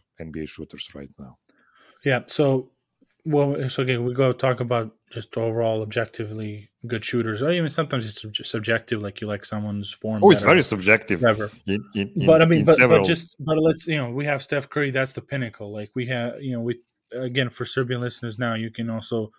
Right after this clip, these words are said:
Speaker 2: after this show, go and watch our Nugget Serbia podcast. We talked about it even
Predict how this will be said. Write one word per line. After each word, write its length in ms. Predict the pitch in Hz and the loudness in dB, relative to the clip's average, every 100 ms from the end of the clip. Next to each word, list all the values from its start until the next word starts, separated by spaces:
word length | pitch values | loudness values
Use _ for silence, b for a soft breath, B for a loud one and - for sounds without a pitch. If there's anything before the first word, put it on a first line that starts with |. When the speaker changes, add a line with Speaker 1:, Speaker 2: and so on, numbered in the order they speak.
| b | b
Speaker 2:
after 240 | 120 110 113 | -8 -8 -6
this 140 | 117 | -8
show, 200 | - 117 | -4 -4
go 240 | 107 113 110 | -4 -4 -4
and 140 | 107 | -4
watch 260 | 107 107 - | -6 -6 -6
our 280 | 107 104 - _ _ | -6 -8 -12 _ _
Nugget 260 | 117 110 - | -8 -6 -6
Serbia 300 | 120 113 110 | -4 -2 -2
podcast. 420 | - 104 107 - | -4 -6 -8 -8
We 80 | 110 | -4
talked 280 | 117 107 | -2 -4
about 220 | 110 107 104 | -6 -6 -6
it 60 | |
even 280 | 104 104 101 | -6 -6 -10